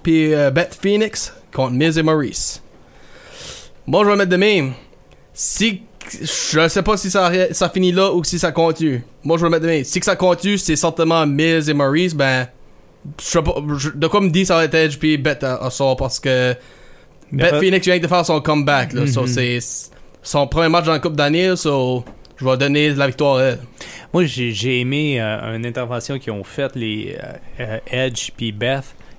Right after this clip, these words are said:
Speaker 2: Il était two Hall of Famer together for the first time.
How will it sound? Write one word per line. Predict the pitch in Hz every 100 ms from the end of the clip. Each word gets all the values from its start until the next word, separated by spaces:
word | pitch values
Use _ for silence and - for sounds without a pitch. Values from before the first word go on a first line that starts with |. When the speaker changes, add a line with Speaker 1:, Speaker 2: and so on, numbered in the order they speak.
| -
Speaker 2:
Il |
était | 110 120 107 104 - - - -
two | - 196 151
Hall | 147 151
of | 135
Famer | 151 139 139 135 123 - - - - - - - - - - -
together | - 127 123 127 123
for | - 120
the |
first | 113 120 107
time. | - -